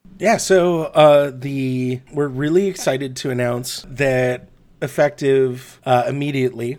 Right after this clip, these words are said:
um, we will be allowing minings, uh, in, uh, Old School events,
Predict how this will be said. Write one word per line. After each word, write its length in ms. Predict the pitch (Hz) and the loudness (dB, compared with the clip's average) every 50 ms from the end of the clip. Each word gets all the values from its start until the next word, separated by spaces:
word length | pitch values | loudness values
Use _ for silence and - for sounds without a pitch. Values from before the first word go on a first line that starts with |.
| - _ - | -12 _ -8
um, 680 | 127 123 117 117 113 113 113 110 110 110 110 117 - - _ _ _ _ _ | -6 -4 -4 -2 -4 -4 -4 -6 -8 -10 -12 -14 -18 -20 _ _ _ _ _
we 580 | - 139 131 131 127 123 123 123 123 123 123 123 | -16 -10 -8 -4 -4 -2 -2 -2 -2 -2 -4 -6
will 280 | 120 131 131 135 131 127 | -6 -4 -4 -2 -2 -4
be 280 | 120 123 123 123 127 131 | -4 -4 -4 -2 -2 -2
allowing 560 | 127 127 127 127 123 120 123 123 123 123 123 | -2 -2 -2 0 0 0 0 -2 -2 -2 -2
minings, 640 | 127 120 120 123 120 123 135 160 165 156 - - - _ _ - | -2 -2 -2 -2 -2 -4 -6 -8 -10 -12 -14 -16 -18 _ _ -8
uh, 340 | 123 123 123 120 117 117 117 - | -4 -2 -2 -2 -2 -2 -4 -6
in, 540 | - 131 123 127 120 120 117 117 117 113 110 - _ _ _ _ | -4 -4 -2 -2 -2 -4 -6 -6 -8 -10 -12 -14 _ _ _ _
uh, 320 | 123 120 120 117 117 120 120 | -6 -4 -4 -2 -2 -4 -4
Old 240 | 131 135 131 123 | -4 -4 -4 -6
School 220 | - - 131 120 117 | -6 -6 -6 -6 -6
events, 480 | 110 113 104 117 135 - - - - | -6 -6 -8 -8 -10 -12 -16 -18 -20